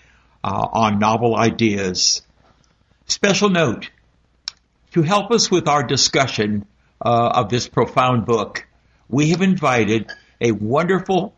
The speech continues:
woman of color to give her reactions and to answer our questions at the appropriate time in the program. She has taken numerous African American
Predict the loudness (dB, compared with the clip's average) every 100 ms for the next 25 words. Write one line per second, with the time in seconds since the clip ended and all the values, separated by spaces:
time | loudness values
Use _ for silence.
0 | -6 -2 2 2 2 0 -2 -2 0 0
1 | -2 -4 -10 -12 -4 -4 0 0 0 -2
2 | -12 _ -2 0 2 2 2 0 -4 -4
3 | 0 0 -2 -8 -2 -2 0 -2 0 0
4 | 2 0 0 -2 0 -2 -2 -2 -4 -2
5 | -2 -4 -6 -2 0 -2 0 0 0 0
6 | -2 0 2 2 0 0 0 0 2 0
7 | 2 -2 -4 -10 -18 _ _ _ _ _
8 | -4 0 0 -2 0 -2 2 2 2 2
9 | 2 2 0 0 -2 -4 -2 -2 0 2
10 | 2 0 0 -2